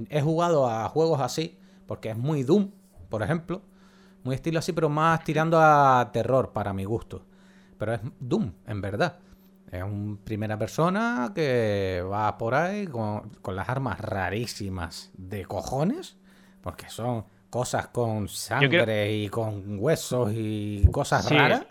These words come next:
Speaker 2: lo que yo, lo que yo quiero que menciones, porque, perdone, eh, a los, a los oyentes que nos están esc-, a los que nos están escuchando,
Speaker 1: Ujú.
Speaker 2: quiero decirles que en este caso Ef-, Efraín y yo hemos visto el gameplay a la misma vez, ¿vale? Hemos analizado el gameplay.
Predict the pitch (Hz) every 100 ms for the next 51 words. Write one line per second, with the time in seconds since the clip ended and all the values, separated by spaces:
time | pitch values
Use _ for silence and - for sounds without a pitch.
0 | - 135 127 139 165 - _ 151 139 139
1 | 147 175 214 214 190 165 175 190 170 147
2 | 135 123 123 156 175 - - - - -
3 | _ 135 131 - 123 123 123 120 117 101
4 | 123 120 127 151 208 202 156 147 160 165
5 | - 131 117 123 123 143 180 220 185 202
6 | 190 - 131 131 190 - - 147 165 -
7 | _ - _ _ - 143 - 165 165 -
8 | 135 127 139 190 170 185 165 - - -
9 | 127 131 160 190 180 190 185 - 160 165
10 | 156 139 185 160 151 156 - 156 175 143
11 | 139 151 156 143 143 131 151 127 - 123
12 | 139 147 143 139 135 151 139 135 139 139
13 | 170 185